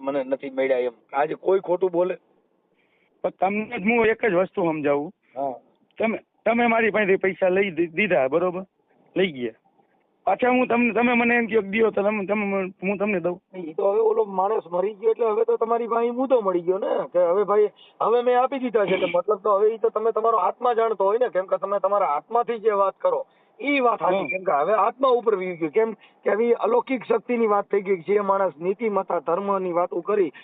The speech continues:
Speaker 1: અને પછી
Speaker 2: હમ.
Speaker 1: આપણે ઈ વાતમાં તો વાત કરતા હોય તો બરોબર છે, બાકી હવે તો ઈ ઓલો જે વ્યક્તિ લેનાર છે કે દેનાર છે ઈ વ્યક્તિ અહીંયા જ નથી, એટલે હવે તો આવડી બે બાઈઓ વિધવા છે, એટલે એને માનવતાથી એને તમને,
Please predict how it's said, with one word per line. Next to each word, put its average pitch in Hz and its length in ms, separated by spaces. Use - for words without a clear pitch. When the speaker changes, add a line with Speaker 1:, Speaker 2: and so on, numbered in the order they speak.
Speaker 1:
અને 214 140
પછી 185 260
Speaker 2:
હમ. 233 60
Speaker 1:
આપણે 214 240
ઈ 214 120
વાતમાં 202 400
તો 202 100
વાત 190 180
કરતા 190 320
હોય 170 160
તો 180 80
બરોબર 180 300
છે, 160 100
બાકી 151 300
હવે 170 200
તો 214 100
ઈ 220 200
ઓલો 202 200
જે 196 120
વ્યક્તિ 202 380
લેનાર 214 400
છે 220 260
કે - 360
દેનાર 240 400
છે 170 220
ઈ 247 140
વ્યક્તિ 247 280
અહીંયા 254 340
જ 262 100
નથી, 233 200
એટલે 214 200
હવે 170 240
તો 208 80
આવડી 220 240
બે 226 220
બાઈઓ 233 320
વિધવા 233 380
છે, 202 180
એટલે 214 180
એને 208 240
માનવતાથી 226 840
એને 226 380
તમને, 226 340